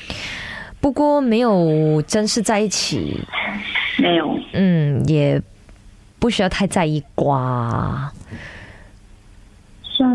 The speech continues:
Speaker 2: 嗯，也是可以这样讲，没有太在意了啦，现在。
Speaker 1: 嗯，过了多久呢？这个感觉，I mean，之前呢，
Speaker 2: 呃，
Speaker 1: 你还想念他那感觉比较深的时候？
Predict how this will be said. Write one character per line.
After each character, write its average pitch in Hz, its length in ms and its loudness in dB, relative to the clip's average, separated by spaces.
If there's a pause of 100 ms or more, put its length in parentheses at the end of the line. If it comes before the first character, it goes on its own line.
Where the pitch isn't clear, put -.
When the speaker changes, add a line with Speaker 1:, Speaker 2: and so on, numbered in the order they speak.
Speaker 2:
嗯， 202 640 2 (120)
也 170 200 0
是 247 80 -2
可 247 160 0
以 180 60 2
这 - 60 0
样 233 200 0
讲， 180 160 -2
没 202 60 0
有 180 80 0
太 220 180 -2
在 214 160 0
意 208 180 2
了 185 140 2
啦， 170 140 -4 (160)
现 175 100 -2
在。 170 100 -2 (920)
Speaker 1:
嗯， 160 360 0
过 277 140 2
了 220 80 2
多 175 200 2
久 139 240 -2
呢？ 135 260 0 (220)
这 - 100 0
个 - 100 0
感 - 240 -4
觉， - 300 -4
I 135 80 -4
mean， 131 280 -4 (1200)
之 220 120 0
前 196 280 2
呢， 190 80 2
Speaker 2:
呃， 180 400 0
Speaker 1:
你 165 100 2
还 156 240 2 (400)
想 143 300 -2
念 165 160 2
他 147 160 -2
那 147 140 2
感 - 220 -2
觉 - 220 -4 (140)
比 165 80 2
较 175 80 2
深 175 260 2
的 165 80 2
时 - 180 -2
候？ 170 140 0